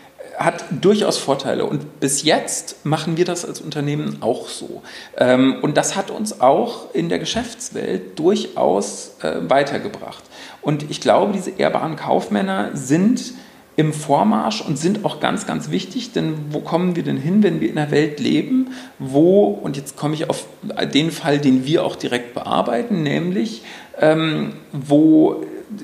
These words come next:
jetzt beispielsweise ein Patient nur noch als Kunde gesehen wird und nach Möglichkeit ein Patient in einem Stadium gehalten wird, in dem er managebar ist, nämlich nicht geheilt, aber man kann sehr gut damit umgehen.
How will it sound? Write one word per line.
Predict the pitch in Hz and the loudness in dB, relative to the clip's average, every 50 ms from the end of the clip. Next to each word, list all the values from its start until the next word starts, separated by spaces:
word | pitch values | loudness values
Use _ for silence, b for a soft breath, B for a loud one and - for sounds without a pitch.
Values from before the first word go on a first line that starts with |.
| - - | -4 0
jetzt | - 156 156 - - - | 2 2 2 0 0 0
beispielsweise | - - 165 - - 165 160 160 143 131 143 156 - | 2 2 2 0 -4 -6 -4 0 0 0 0 0 -2
ein | - 151 143 | -2 -2 -2
Patient | 151 139 143 - - 247 285 226 208 - | -2 -4 -2 0 2 4 4 4 2 2
nur | 160 160 | 0 0
noch | 165 165 - | 0 0 -2
als | - - - - | -2 -4 -4 0
Kunde | - 247 302 294 226 | 2 2 2 4 2
gesehen | 143 127 110 - - - 101 - - 107 | 2 0 0 0 0 0 0 -2 -2 0
wird | 117 135 - - - | 2 2 2 2 0
und | - - 165 156 147 | -2 -2 -2 0 0
nach | 160 156 156 | 0 0 2
Möglichkeit | 156 147 160 208 - - 226 208 - - 175 - - | 2 2 2 2 2 0 -2 -2 -2 -2 -4 -2 -2
ein | - 160 | -4 -4
Patient | - 160 151 - - 165 175 | -4 -4 -4 -2 -2 -2 -2
in | 170 - | -2 -2
einem | - 139 147 | -2 -4 -4
Stadium | 147 - 170 170 240 262 208 165 135 135 | -2 0 0 2 2 4 4 4 2 2
gehalten | 123 123 113 117 120 120 - - 120 120 120 120 | 2 -2 0 0 0 0 0 0 -4 -4 -2 0
wird, | 127 147 - - - B B B B B B | 0 0 0 -2 -6 B B B B B B
in | - 147 139 | -4 -2 0
dem | 139 131 139 156 170 - - | 2 2 2 2 0 -4 -6
er | 156 147 147 147 143 | -4 -2 -2 -2 -2
managebar | 139 139 147 190 240 226 - - - - - - - 98 98 78 - - | 0 2 2 4 4 4 2 2 0 -2 0 0 0 0 0 0 0 0
ist, | - - - - - - - - - - - _ _ _ _ _ _ - | 0 0 2 2 0 -2 -2 -4 -8 -12 -14 _ _ _ _ _ _ -8
nämlich | - 139 135 135 139 156 170 190 226 247 - - - - - B B B B B B - | -4 -2 0 0 0 0 0 0 0 -2 -2 -4 -8 -12 -14 B B B B B B -2
nicht | 147 147 147 147 - | -2 -2 -2 -2 0
geheilt, | - 123 - - 113 135 170 240 330 339 - - - | 0 0 2 4 4 4 4 2 2 0 -4 -4 -2
aber | - 117 127 147 165 226 214 | 2 4 4 4 4 4 2
man | 175 160 156 151 | 2 0 -2 -4
kann | - 175 165 160 | -4 -4 -4 0
sehr | 143 151 165 185 | 2 2 2 2
gut | - 151 180 - - | 2 0 -2 -2 0
damit | 165 170 185 - | 0 0 0 2
umgehen. | - 196 170 143 - - - - | 2 2 2 2 0 -2 -6 -8